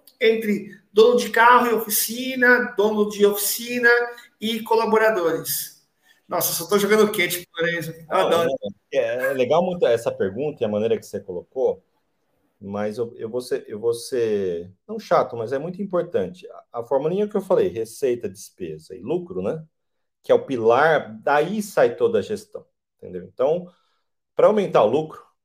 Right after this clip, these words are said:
Speaker 2: que é o que todo mundo quer, a gestão é otimizar o lucro, ganhar mais dinheiro, ponto, entendeu? Eu tenho que ou ven-, ou vender mais ou gastar menos.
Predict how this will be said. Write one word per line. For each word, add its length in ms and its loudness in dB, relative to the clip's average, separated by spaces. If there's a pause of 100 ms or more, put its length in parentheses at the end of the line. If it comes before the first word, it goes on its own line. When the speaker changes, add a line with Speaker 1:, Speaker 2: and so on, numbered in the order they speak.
(140)
Speaker 2:
que 80 -4
é 20 2
o 60 -4
que 80 -20
todo 200 -2
mundo 200 -10
quer, 120 0
a 60 4
gestão 400 -2
é 80 2
otimizar 400 -2
o 60 0
lucro, 240 -8
ganhar 180 -6
mais 140 -4
dinheiro, 380 -8
ponto, 340 -4 (100)
entendeu? 460 -2 (800)
Eu 180 -2
tenho 220 -4
que 180 -6
ou 200 4
ven-, 340 -4
ou 300 0
vender 340 -2
mais 480 0
ou 140 -2
gastar 340 0
menos. 500 -10